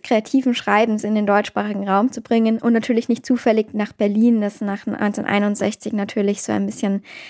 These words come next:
als Schaufenster für den Osten galt und man wollte da schon ein bisschen nachziehen, auch nachdem es ja das Becher-Institut schon seit fünfundfünfzig gab. Vielleicht kann man's zuspitzen auf so ein bisschen, ähm, ja, ein bisschen pointiert und sagen, es ist auch ein bisschen ein Wettrüsten mit Schreibschule.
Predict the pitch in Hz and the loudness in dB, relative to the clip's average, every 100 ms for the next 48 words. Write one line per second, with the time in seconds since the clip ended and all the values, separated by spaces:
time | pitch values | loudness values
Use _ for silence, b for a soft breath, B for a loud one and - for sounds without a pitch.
0 | B 220 214 208 214 220 214 214 220 214 | B -2 2 2 2 0 0 -2 0 0
1 | - 220 - 240 214 196 208 - 214 220 | 2 2 2 0 4 4 2 0 -6 -8
2 | - B B B 208 208 208 208 226 226 | -12 B B B 0 2 2 2 0 2
3 | 214 220 226 214 190 214 - 226 214 196 | 0 0 -2 0 0 -2 -2 -2 0 0
4 | 202 208 208 214 208 214 208 214 - - | 0 -2 -6 -4 -4 -4 -4 -4 -8 -6
5 | - 214 220 220 214 - 220 226 - 214 | -4 0 2 2 0 -2 -4 -2 0 0
6 | 208 196 - 226 220 214 262 262 - 226 | 2 0 2 2 2 2 2 2 -2 -4
7 | - 208 208 - B B B B B - | 0 2 0 -4 B B B B B 0
8 | 233 247 262 240 240 - 269 247 - 240 | 2 2 2 2 2 0 2 0 2 2
9 | 208 220 - 220 214 214 - 214 208 226 | 2 0 2 2 4 2 0 2 2 0
10 | 262 _ - 214 208 202 208 - _ - | -6 _ -2 0 2 2 0 -6 _ 0
11 | 196 202 208 B B B B 233 240 262 | 2 2 0 B B B B 0 2 2
12 | 262 240 - 302 311 - 226 220 220 214 | 4 2 2 4 4 2 -2 2 2 2
13 | 226 - 208 208 202 214 214 202 208 - | -2 -2 -2 0 -2 -2 -2 0 -2 0
14 | 233 220 - 202 - - 110 - - - | -2 -2 -4 -6 -6 -2 -2 -2 -4 -2
15 | - | -2